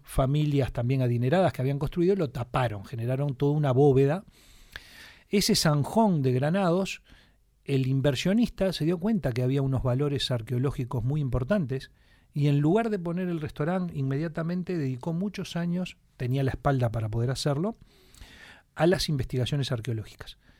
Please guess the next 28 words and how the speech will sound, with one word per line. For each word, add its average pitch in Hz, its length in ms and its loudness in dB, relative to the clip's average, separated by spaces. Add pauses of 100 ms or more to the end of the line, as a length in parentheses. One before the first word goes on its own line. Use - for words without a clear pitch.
(180)
Se - 240 -6
recuperaron 143 580 -2
muchas 208 300 2
cosas 117 320 -2
de 123 140 4
época, 160 500 0 (420)
y 127 160 0
ahí 165 140 2
se - 160 -6
generó 151 540 0 (360)
un 151 160 0
circuito, 156 800 -4
fue 147 240 -2
comprando 143 460 -2
después 120 320 -4
otras 113 200 -6
parcelas 151 560 -6
que 117 140 -10
continuaban, 131 840 0
porque 120 200 -4
los 113 140 -4
distintos 123 400 -6
padrones 135 560 -2
tenían 127 380 -2
también 123 360 -4
la 117 80 -4
misma 120 340 -4
bóveda, 151 600 -2